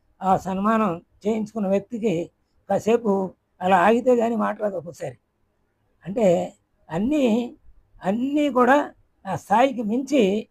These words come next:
ఆనందాన్ని అనుభవించినప్పుడు ఈ పని చేయవన్నమాట. అలాగే పలకలేకపోయాడు పృథు చక్రవర్తి.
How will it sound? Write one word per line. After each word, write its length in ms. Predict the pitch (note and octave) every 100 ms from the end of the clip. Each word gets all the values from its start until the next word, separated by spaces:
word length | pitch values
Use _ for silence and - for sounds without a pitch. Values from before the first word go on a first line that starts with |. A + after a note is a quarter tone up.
| -
ఆనందాన్ని 460 | A3 A#3 B3+ A#3 A3+
అనుభవించినప్పుడు 580 | G#3 A#3+ G#3 A3+ A3 A3+
ఈ 60 |
పని 220 | G#3+ B3
చేయవన్నమాట. 520 | B3 A#3+ G3+ E3 D3+ C3+ _ _ _ _ _ _ _ _ _ _ _ _ _ _ _
అలాగే 440 | A3+ C4 C4 A#3+ A3+
పలకలేకపోయాడు 840 | A3+ A#3+ B3+ C4+ B3 B3 B3 A#3+
పృథు 240 | - A3 G#3+
చక్రవర్తి. 520 | A#3 G#3 F3+ C3